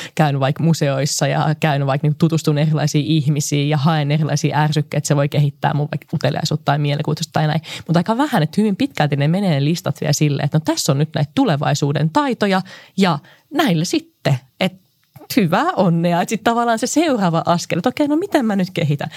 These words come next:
Että tää nyt lukee vaikka tää kriittinen ajattelu. Niin mistä? Että sit tavallaan, että niinku jotenkin meidän pitäisi vielä enemmän saada sitä niinku tietyllä tavalla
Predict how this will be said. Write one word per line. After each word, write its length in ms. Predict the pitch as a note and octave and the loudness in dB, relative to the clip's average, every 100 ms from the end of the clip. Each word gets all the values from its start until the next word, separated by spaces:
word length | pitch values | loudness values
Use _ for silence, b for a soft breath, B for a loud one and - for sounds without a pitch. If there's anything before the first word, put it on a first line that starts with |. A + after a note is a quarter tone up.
| B - | B -6
Että 120 | A3+ | 0
tää 100 | D4 | 0
nyt 140 | C#4 | 2
lukee 280 | C4 B3 G3+ | 0 0 0
vaikka 160 | F3+ - | 0 0
tää 120 | F#3 | -4
kriittinen 540 | F#3 G3 C#3+ - C#3 - | 0 0 0 0 -2 -2
ajattelu. 440 | A2+ - - E3+ b b b b b b b - | -4 -6 -6 -6 b b b b b b b -16
Niin 120 | - _ _ _ - | -16 _ _ _ 0
mistä? 460 | B3+ G#3 - - - - _ - G3 | 0 0 -6 -6 -8 -10 _ -6 -4
Että 80 | |
sit 140 | A3 G3 | -2 -2
tavallaan, 360 | A3+ A3 G#3+ | 0 0 0
että 100 | G3 | -2
niinku 160 | G#3 G#3 | -4 -2
jotenkin 400 | C4+ C4+ A#3 G#3 | -2 0 -2 -2
meidän 180 | G3+ G#3+ | -2 -2
pitäisi 180 | G#3+ - | -2 -2
vielä 200 | B3 A3 | -2 0
enemmän 440 | B3+ C4+ D#3+ D3 D#3+ | 0 0 0 0 0
saada 260 | F3 E3+ | 0 -2
sitä 160 | D#3+ F3+ | -2 -4
niinku 160 | F#3 - - | -4 -8 -4
tietyllä 280 | E4+ A3 D#3 | -2 0 0
tavalla 340 | D3+ D3+ | 0 0